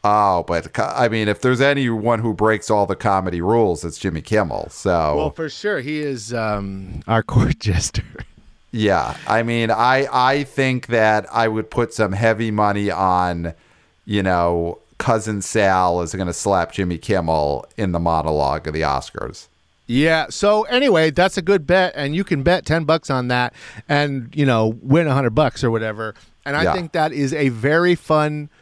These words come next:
Speaker 2: thing to have in the back of your head when you are watching the Oscars.
Speaker 1: Yes, yes, yes. Prop betting on the Oscars is, is one of the most fun things.
Speaker 2: If you can tell people to vote on or to bet on one person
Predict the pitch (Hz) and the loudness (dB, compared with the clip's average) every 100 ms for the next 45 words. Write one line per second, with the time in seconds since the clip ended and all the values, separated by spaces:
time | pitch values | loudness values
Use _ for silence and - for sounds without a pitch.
0 | _ - 139 135 131 131 135 135 131 113 | _ -2 -2 -2 -2 -2 -2 -4 -6 -4
1 | 123 135 131 120 117 117 117 - 120 120 | -4 -2 -4 -4 -2 -4 -6 -8 -4 -4
2 | 120 117 120 80 113 107 110 - 110 107 | -4 -6 -6 -4 -2 -2 -2 -4 -10 -12
3 | 98 - - - - - - - 95 85 | -14 -16 -20 -20 -20 -20 -20 -8 -2 -2
4 | 64 - - - 82 64 - - - 87 | -2 -10 -18 -6 -4 -4 -8 -16 -6 -4
5 | 73 - - 120 127 139 - 127 123 120 | -2 -4 -2 2 2 0 0 0 0 0
6 | 110 107 104 98 95 - 107 92 85 - | 0 0 2 2 0 -2 -2 0 -2 -6
7 | - 104 90 78 - - 87 98 80 - | -8 -2 -2 -2 -8 -8 -2 -2 -4 -4
8 | 110 127 117 107 101 92 - 82 71 73 | 0 0 0 0 -2 -2 -4 -4 -4 -6
9 | 62 165 196 208 196 190 180 175 170 151 | 0 2 2 0 2 2 2 2 2 2
10 | 143 151 147 139 139 147 151 - 135 143 | 4 4 4 2 -2 -2 0 0 2 4
11 | 143 131 123 139 147 147 151 135 131 147 | 4 2 2 2 0 -4 -2 0 2 0
12 | 131 127 131 | 0 -2 -6